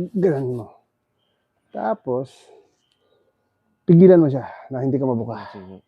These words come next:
Speaker 1: Sige, pigilan mo.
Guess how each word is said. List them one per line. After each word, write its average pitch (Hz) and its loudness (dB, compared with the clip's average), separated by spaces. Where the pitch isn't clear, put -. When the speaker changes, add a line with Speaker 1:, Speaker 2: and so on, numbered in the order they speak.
Speaker 1:
Sige, 214 -10
pigilan 202 -4
mo. 202 -8